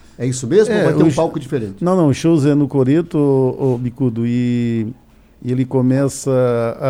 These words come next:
Speaker 2: a, o som já começa às dez horas da manhã. Dez horas a gente já vai ter um som, ah, mecânico, né?
Speaker 1: Uhum.
Speaker 2: E, inclusive, o som, pra quem conhece, tu que conhece de som, é um som muito bom, que é da Big Som,
Speaker 1: Hum,
Speaker 2: né?
Speaker 1: muito bom.
Speaker 2: Muito bom, né?
Speaker 1: Bom demais.
Speaker 2: E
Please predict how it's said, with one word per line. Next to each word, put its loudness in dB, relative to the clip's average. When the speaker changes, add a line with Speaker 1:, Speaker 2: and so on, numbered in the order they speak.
Speaker 2:
a, -8
o -6
som 0
já 2
começa -2
às -4
dez 4
horas 4
da 2
manhã. 0
Dez -2
horas 0
a -2
gente -4
já 0
vai -2
ter -6
um 0
som, -2
ah, 0
mecânico, -2
né? -4
Speaker 1:
Uhum. -10
Speaker 2:
E, -2
inclusive, -2
o -4
som, -2
pra -6
quem -2
conhece, -2
tu -6
que -18
conhece 2
de -8
som, -2
é -6
um 2
som 0
muito 2
bom, 0
que -4
é -4
da -2
Big -6
Som, -4
Speaker 1:
Hum, -4
Speaker 2:
né? -4
Speaker 1:
muito -6
bom. -14
Speaker 2:
Muito -8
bom, -2
né? -4
Speaker 1:
Bom -6
demais. -14
Speaker 2:
E 2